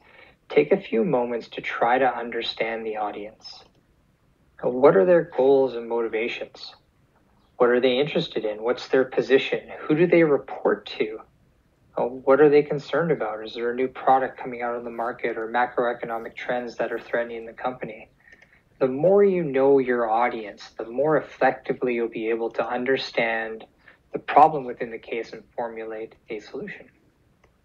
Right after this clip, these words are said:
Once you have an understanding of the problem and an idea of your proposed solution,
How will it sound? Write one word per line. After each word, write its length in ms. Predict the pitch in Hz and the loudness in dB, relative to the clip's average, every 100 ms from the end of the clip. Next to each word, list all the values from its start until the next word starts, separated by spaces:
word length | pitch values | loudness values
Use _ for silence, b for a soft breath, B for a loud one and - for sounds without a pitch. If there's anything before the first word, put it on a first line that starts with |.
| _ _ _ _ _ _ _ _ _ _ - | _ _ _ _ _ _ _ _ _ _ -2
Once 240 | 180 - | 0 4
you 80 | 156 | 6
have 180 | 147 135 | 6 6
an 100 | 117 | 0
understanding 680 | 120 120 - 117 117 120 117 | -4 -4 -2 -2 -2 -2 -6
of 140 | 107 | -6
the 60 | 104 | -8
problem 580 | - 113 113 113 110 110 _ _ _ _ | 0 2 2 -4 -8 -16 _ _ _ _
and 340 | 120 110 104 110 | -6 -4 -4 -6
an 140 | 117 | -4
idea 560 | 110 107 110 113 113 107 | -2 -2 -2 2 2 0
of 200 | 104 - | -4 -6
your 80 | 107 | -6
proposed 500 | - - - 110 - | -8 0 2 2 0
solution, 540 | 113 107 101 113 | -2 -2 -2 -4